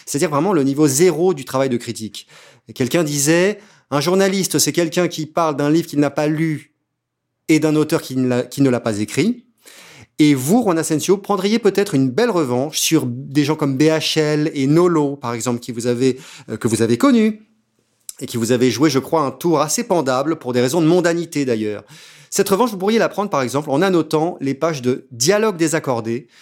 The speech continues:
Nolo contre Soral, paru en deux mille treize, aujourd'hui interdit à la vente et qui s'échange sous le manteau. Enfin, qui sait ? Juan Asensio, nous allons parler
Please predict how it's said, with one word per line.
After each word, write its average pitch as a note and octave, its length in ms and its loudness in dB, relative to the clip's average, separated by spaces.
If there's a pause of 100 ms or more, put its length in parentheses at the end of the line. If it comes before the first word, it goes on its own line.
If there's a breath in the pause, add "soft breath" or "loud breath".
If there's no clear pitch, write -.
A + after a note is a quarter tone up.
(240 soft breath)
Nolo D#3 360 4
contre C3+ 260 -4
Soral, A#2 360 0
paru C3+ 200 -2
en A#2 80 -2
deux C3 100 0
mille B2 160 0
treize, C3 540 -4
aujourd'hui F#3 480 0
interdit G#3+ 480 2
à - 20 4
la C3+ 140 0
vente D3 400 -4
et C3 100 -8
qui F3+ 240 -10
s'échange E3+ 560 -2
sous - 140 -2
le C#3+ 80 6
manteau. C3+ 440 -2 (300 loud breath)
Enfin, F3 520 -4
qui G#3 120 0
sait ? - 380 -2 (800)
Juan A#3 160 0
Asensio, F3 400 0
nous F#3 160 0
allons A3+ 160 2
parler A#2+ 580 -4